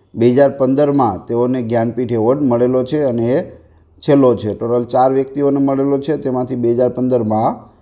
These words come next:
છેલ્લો મળ્યો, પંદર પછી કોઈને મળ્યો નથી. ગુજરાતી લઘુકથાના જનક કોણ ગણાય છે?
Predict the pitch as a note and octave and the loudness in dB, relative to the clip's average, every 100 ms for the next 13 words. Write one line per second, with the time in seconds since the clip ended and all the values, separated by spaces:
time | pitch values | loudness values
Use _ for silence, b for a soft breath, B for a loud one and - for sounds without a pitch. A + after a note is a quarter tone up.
0 | b _ A#2+ B2+ B2+ C3 B2 G#2+ A#2 B2 | b _ -2 0 2 2 2 0 0 0
1 | B2 A#2+ - B2 F#2+ A2+ A#2+ A2+ G2+ A2+ | 0 -2 -2 -6 -2 -2 0 -2 0 0
2 | G3 F#3+ - G#2+ G#2+ G#2+ G2+ F2+ - _ | 0 -4 -8 -4 -2 -2 -6 -6 -12 _
3 | _ _ _ _ _ _ _ _ _ _ | _ _ _ _ _ _ _ _ _ _
4 | _ _ _ _ _ b b _ B2 C#3 | _ _ _ _ _ b b _ 2 4
5 | D#3+ F3 F3 G3+ F3 C#3 D#3 D#3+ E3 E3+ | 4 2 0 0 2 2 2 2 0 0
6 | E3 E3 C3 C3+ D3+ D3 - G3 G3 D#3+ | 0 0 0 0 0 -2 0 2 4 2
7 | D3+ C#3 B2 C#3 C3+ | 2 0 0 0 0